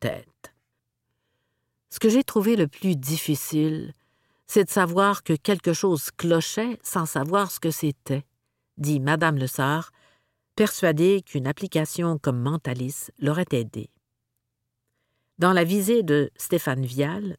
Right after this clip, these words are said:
Mentalis serait un jour dirigé par une entreprise à vocation sociale avec des statuts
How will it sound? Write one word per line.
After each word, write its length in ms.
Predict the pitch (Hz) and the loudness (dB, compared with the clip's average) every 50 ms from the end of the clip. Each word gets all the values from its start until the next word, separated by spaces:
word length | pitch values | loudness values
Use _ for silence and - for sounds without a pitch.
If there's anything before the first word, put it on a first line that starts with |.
| _ - | _ -4
Mentalis 720 | 147 180 202 - - 160 147 151 185 214 - - - - 208 - _ _ _ _ _ _ _ _ _ _ _ _ _ _ - | 0 0 0 0 0 -2 -2 -2 -4 -6 -6 -8 -8 -8 -10 -12 _ _ _ _ _ _ _ _ _ _ _ _ _ _ -10
serait 440 | - - - 208 185 - 185 165 - - | -4 2 2 2 4 4 2 0 0 0
un 220 | - 185 202 208 196 | 2 4 4 4 4
jour 420 | 170 151 175 190 196 196 185 165 - | 2 2 2 0 0 0 -2 -4 -4
dirigé 640 | 151 156 185 196 196 190 165 143 156 156 156 165 160 | -2 0 0 2 2 2 0 2 2 2 2 2 0
par 180 | - 147 123 | 0 -2 -2
une 160 | 135 139 135 147 | -2 0 0 0
entreprise 600 | 165 156 - 170 156 - - 196 190 180 156 143 | 0 0 0 -2 -2 -2 0 0 0 0 0 -2
à 60 | 117 | -2
vocation 640 | - 160 170 - 175 160 151 - - 160 139 131 | -2 -2 -2 0 0 -2 -2 -2 -4 -4 -4 -4
sociale 680 | 123 - - 147 139 - - 143 135 143 160 175 196 202 - _ _ _ _ _ _ - | -4 -4 -4 -4 -4 -4 -2 0 0 2 2 0 0 -2 -4 _ _ _ _ _ _ -2
avec 280 | 180 190 185 208 196 170 | 0 2 4 4 2 2
des 160 | 160 175 160 | 2 2 2
statuts 600 | 143 - - - 180 175 - - - - 180 151 | 2 0 -2 0 -2 -2 -2 -4 -6 -4 -4 -6